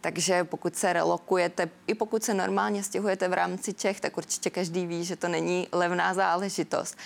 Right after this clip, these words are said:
A pokud se stěhujete z druhé strany světa nebo z jakékoliv jiné země, tak samozřejmě je to velmi finančně náročné a tohle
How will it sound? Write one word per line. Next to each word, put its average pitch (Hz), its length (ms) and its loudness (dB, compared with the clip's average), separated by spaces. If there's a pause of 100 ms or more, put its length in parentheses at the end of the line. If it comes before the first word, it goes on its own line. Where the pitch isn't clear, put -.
(240)
A - 80 -4
pokud - 280 -4
se 196 300 2
stěhujete 185 560 0
z 190 40 -2
druhé 175 320 0
strany 185 380 -2
světa 180 320 -2
nebo 175 220 -2
z 170 60 -6
jakékoliv 175 520 -4
jiné 175 280 -2
země, 170 380 -2 (300)
tak - 180 -10
samozřejmě 175 960 0
je 165 140 0
to 170 200 -4
velmi 156 500 -4
finančně 160 520 -4
náročné 165 720 0 (420)
a 180 80 -2
tohle 165 360 -4